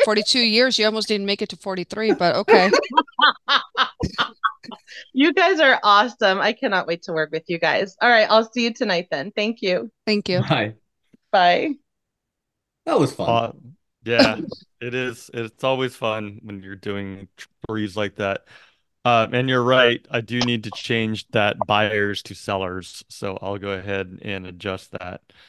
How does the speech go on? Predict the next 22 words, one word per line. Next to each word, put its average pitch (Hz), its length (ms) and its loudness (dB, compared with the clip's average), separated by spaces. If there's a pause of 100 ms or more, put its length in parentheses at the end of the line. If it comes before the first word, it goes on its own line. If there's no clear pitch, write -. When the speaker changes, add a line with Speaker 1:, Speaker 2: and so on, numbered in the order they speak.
(380)
Speaker 4:
Sometimes 107 480 -2
we 101 120 -8
just 90 300 -14
get 110 140 -14
to 98 100 -6
writing 101 400 -4
co-, 101 360 -10
so 113 180 -8
quickly 110 440 -4
that, 104 400 -4
uh, 104 380 -2 (480)
we 110 140 -8
mix 120 240 -2
'em 165 100 4
up 185 340 2
every 107 160 -4
once 101 280 -8
in 101 60 -4
a 95 40 0
Speaker 2:
I, - 0 -
Speaker 4:
while. 92 260 -4 (320)
Speaker 2:
I 262 40 -2